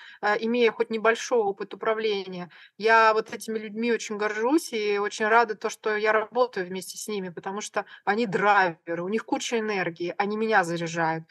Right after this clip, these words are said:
И это вот бесконечная энергия, которую эти люди дают. У них еще нет никаких обременений, у них нет семьи, да, детей, которые нужно забирать из садика. Они максимально погружены в процесс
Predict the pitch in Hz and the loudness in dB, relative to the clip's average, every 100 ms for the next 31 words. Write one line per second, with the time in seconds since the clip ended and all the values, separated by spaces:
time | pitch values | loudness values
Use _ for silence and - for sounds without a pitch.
0 | - - - - 208 202 202 196 190 196 | -20 -20 -20 -10 -4 2 2 2 0 -2
1 | 196 208 - - - - 233 240 247 - | -2 -6 -6 -12 -14 -4 -4 -2 -6 -6
2 | 208 196 240 381 339 247 214 - 220 214 | -8 -4 -2 0 0 0 0 0 2 0
3 | - 214 220 190 208 196 202 233 302 - | -4 -6 -6 -4 -2 -2 -4 -6 -6 -6
4 | 254 277 262 240 - 240 247 220 220 220 | -4 -4 -4 -4 -4 -2 -2 -2 -4 -4
5 | 196 175 175 190 208 233 240 247 - 247 | -6 -6 -8 -10 -8 -2 -2 -2 -6 -6
6 | 202 180 175 180 214 233 - - _ 196 | -6 -6 -6 0 2 2 0 -20 _ -6
7 | 233 233 247 220 214 196 214 202 196 208 | -6 -4 0 0 0 0 0 0 -2 -4
8 | 202 208 208 202 208 190 202 - 202 190 | -6 -6 -4 0 0 -2 -4 0 0 -2
9 | - - 214 233 226 233 - 233 226 262 | -4 -4 -2 -2 -4 -6 -6 -4 -4 -4
10 | 240 202 208 202 220 254 - 190 190 254 | -4 -6 -6 -4 -4 -4 -4 -8 0 2
11 | 339 - | 2 0